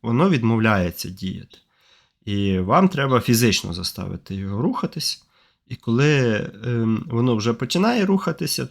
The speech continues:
то вже простіше робити наступний крок. Тобто немає від цього ніякої там таблетки, ніякі ліки вам від цього не допоможуть.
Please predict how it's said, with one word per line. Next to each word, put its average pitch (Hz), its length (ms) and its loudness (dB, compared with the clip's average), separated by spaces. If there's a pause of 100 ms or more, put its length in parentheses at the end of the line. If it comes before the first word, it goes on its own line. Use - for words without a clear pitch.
то 143 180 -4
вже 127 280 2
простіше - 540 -8
робити 92 360 -12
наступний 90 540 -12
крок. - 200 -20 (1200)
Тобто 135 600 -2 (100)
немає 110 540 6
від 92 180 -6
цього 95 560 -4
ніякої 104 840 0
там 87 440 -6
таблетки, 139 720 2
ніякі 117 960 0
ліки 131 360 0
вам 123 200 0
від 104 140 -4
цього 110 240 -2
не 104 140 0
допоможуть. 95 680 -6